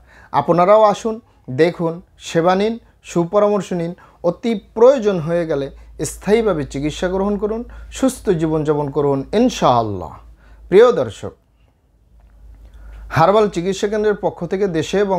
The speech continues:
প্রবাসে দীর্ঘ আঠাশ বছরের অধিক সময় চিকিৎসা দিয়ে, সেবা দিয়ে, সুপরামর্শ দিয়ে যে সকল রোগের উপরে অতি সফলতার সাথে, অতি সুনামের সাথে আছি আলহামদুলিল্লাহ, তার ভিতরে অন্যতম হলো যৌন রোগ।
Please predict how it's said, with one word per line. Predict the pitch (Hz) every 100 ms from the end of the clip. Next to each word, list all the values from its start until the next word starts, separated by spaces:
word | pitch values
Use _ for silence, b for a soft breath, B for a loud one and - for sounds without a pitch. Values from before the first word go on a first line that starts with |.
| 139
প্রবাসে | 147 143 175 - 127 131
দীর্ঘ | 175 190 165
আঠাশ | 147 170 202 214
বছরের | 202 202 180 160
অধিক | 143 165 -
সময় | 165 127 - B B B -
চিকিৎসা | 196 220 - 214
দিয়ে, | 214 208 -
সেবা | 185 190 170
দিয়ে, | 165 151
সুপরামর্শ | 202 196 202 185 160 131 139
দিয়ে | 131 127 b b b 131
যে | 170
সকল | 208 208 185
রোগের | 175 175 190
উপরে | 190 170 160 165
অতি | 165 156
সফলতার | - 190 208 196 208 180
সাথে, | 202 208 226 b b -
অতি | 156 160
সুনামের | - 220 240 165
সাথে | 170 160 143
আছি | 156 139
আলহামদুলিল্লাহ, | - 196 214 151 147 139 135
তার | 156 160 151
ভিতরে | 143 143 -
অন্যতম | 175 240 196 175 143
হলো | 135 - b b b 127
যৌন | 143 175 156 120
রোগ। | 120